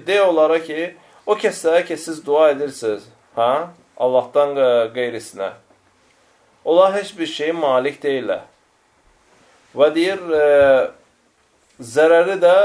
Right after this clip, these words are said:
gətirən deyillər. Yəni, ya da ki, onu, e, sizdən uzaq-, uzaqlaşdıra da bilməz də, yəni. Yəni, sizə qoruya bilməz də o zərərdən.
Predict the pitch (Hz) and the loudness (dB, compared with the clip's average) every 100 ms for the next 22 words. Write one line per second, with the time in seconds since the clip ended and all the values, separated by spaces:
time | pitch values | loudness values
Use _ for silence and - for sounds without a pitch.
0 | - 135 139 135 151 156 151 151 135 123 | 0 -4 -8 -4 0 0 0 -4 0 2
1 | 135 175 214 _ _ _ - 113 110 - | 2 0 -6 _ _ _ -10 -6 -6 -6
2 | 139 147 147 170 143 147 165 165 - - | -2 -2 -2 -4 -2 0 0 -2 -8 -20
3 | - - - - 123 120 120 120 113 - | -20 -20 -16 -4 0 2 2 0 -4 -12
4 | - 135 131 156 151 131 135 123 - _ | -16 -14 -4 -2 -2 -2 -2 -2 -8 _
5 | _ _ - - - _ _ _ - 127 | _ _ -20 -20 -20 _ _ _ -10 0
6 | 135 131 117 - 139 131 127 120 - _ | 0 2 -2 0 0 2 0 -4 -12 _
7 | _ _ _ _ 131 123 127 123 117 104 | _ _ _ _ -10 -4 0 0 2 0
8 | 92 92 - _ _ _ _ - 110 - | 0 -4 -12 _ _ _ _ -10 -10 -10
9 | 113 127 123 123 123 120 123 120 110 95 | -4 -4 -2 -2 -2 -2 0 0 0 -4
10 | 101 95 - _ - 113 104 101 90 92 | -4 -8 -16 _ -4 0 2 0 -4 -10